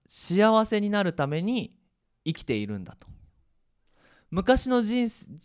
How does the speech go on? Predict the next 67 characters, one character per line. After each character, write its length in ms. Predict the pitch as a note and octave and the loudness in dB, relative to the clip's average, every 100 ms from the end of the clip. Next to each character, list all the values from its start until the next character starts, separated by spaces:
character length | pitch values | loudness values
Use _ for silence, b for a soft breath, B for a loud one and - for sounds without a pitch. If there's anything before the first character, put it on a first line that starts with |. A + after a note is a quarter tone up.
| - | -8
昔 340 | F#3 F#3 A#3+ A#3 | -2 0 0 2
の 100 | A3+ | 0
自 160 | G3 | 0
分 240 | G#3+ A3 G#3 | 0 -2 0
が 320 | A#3 G3+ - _ _ _ _ _ _ _ _ C#3+ | 0 0 -4 _ _ _ _ _ _ _ _ 4
大 240 | A3 B3 | 6 6
丈 100 | C#4+ | 2
夫 100 | B3 | 2
だ 100 | D#3+ | 2
っ 100 | B2+ | 2
た 120 | G2+ | 0
よ 220 | G#2+ C3+ - | 0 0 -2
っ 100 | - | -6
て 120 | F2 | 0
な 160 | F3+ | 2
る 100 | B3 E3+ | 2 2
た 120 | D#3 | 0
め 140 | D#3 | 0
に 240 | F#3 G#3 - - | -4 -6 -8 -6
頑 240 | A#2 C#3+ C#3+ | 0 2 2
張 80 | D3 | 0
っ 80 | |
て 120 | - G#2+ | 0 -4
い 40 | |
る 120 | G2 | -4
ん 60 | G2 | -8
だ 160 | - | -14
っ 40 | - _ _ _ - | -18 _ _ _ 2
て 100 | A#3 | 4
い 60 | |
う 80 | A3 | 2
ふ 140 | G#3+ G3+ | 0 -2
う 80 | |
に 280 | A#2 C#3 - b b b - | -2 -4 -6 b b b -2
思 280 | D3 E3 | 2 4
う 20 | B2 | 2
わ 120 | G#2 | -2
け 80 | F#2+ | -6
で 100 | F#2+ | -10
す。 180 | - - _ _ _ B B B B | -16 -20 _ _ _ B B B B
ま 100 | - | -2
あ、 40 | D#3 | -2
つ 160 | - | -2
ま 120 | D4 G3+ | 0 0
り 120 | C3 | 4
ど 120 | E3 | 4
う 20 | |
い 20 | F3+ | 4
う 40 | |
こ 120 | C3 | 0
と 100 | A#2+ | -2
か 100 | G#2+ | -2
っ 100 | G2 | -4
て 140 | - G2 | -4 -6
い 80 | |
う 40 | F2 | -4
と、 400 | - C#3+ A2 - _ | 0 2 0 -4 _
今 280 | A3 C#4 C4+ | 0 2 0
の 100 | G#2+ | -2
今 220 | - A#3+ G#3 | 0 2 4
日 60 | |
の 60 | A2+ | 2
僕 320 | G#2+ D3+ D3+ | 2 2 2
が 120 | A2 | -4
い 80 | F2+ | -4
る 120 | F#2+ | -8
と。 200 | - E2 | -10 -12